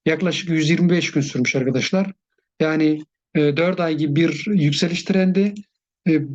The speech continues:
burada da iki buçuk aylık bir yatay bantta da mal dağıtımı yapılmış olabilir. Bu, e, Dove teorisine uygun bir, e, şu bölge dağıtım. Şurası katılım arkadaşlar, katılım.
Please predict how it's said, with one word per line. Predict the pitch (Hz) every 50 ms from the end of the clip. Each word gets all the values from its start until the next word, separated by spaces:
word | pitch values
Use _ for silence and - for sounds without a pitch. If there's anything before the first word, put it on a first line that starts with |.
| 139 - -
burada | 208 214 190 156 143 143
da | 190 196
iki | 180 - - 180
buçuk | 180 180 - - - 170
aylık | 147 139 139 143 - 175
bir | 151 165 185
yatay | 175 160 151 156 151 - 170 180 175 147
bantta | 160 160 156 143 139 - - _ _ _ _ _ _ _ _ _ 165 156 160 151
da | 147 156 180
mal | 190 185 170 165 165 165 147
dağıtımı | 151 143 139 135 139 147 165 180 180
yapılmış | 160 151 143 143 147 147 170 175 - 170
olabilir. | 156 151 147 131 139 131 113 - - - - _ _ _ _ _ _ _ _ _ -
Bu, | 147 165 170 175 180 196 208 247 240
e, | 185 156 147 143 139 131
Dove | 151 165 165 165
teorisine | - - 156 151 143 139 147 - 180 180
uygun | 170 160 151 143 156 165 156 147
bir, | 147 143 143 - - - 208 175
e, | 143 139 139 139 139 139 139 139 139 135 135 - - - _ _
şu | - - 196 160
bölge | 160 156 143 135 135 139 127
dağıtım. | 147 147 156 160 156 160 175 180 190 190 185 185 - _ - - _ _ _ _
Şurası | - - - 170 170 156 - - -
katılım | - - - - 180 170 180 180 180
arkadaşlar, | 170 165 156 - 170 170 147 147 - 180 180 180 - - _
katılım. | - 147 143 - 160 170 180 185 185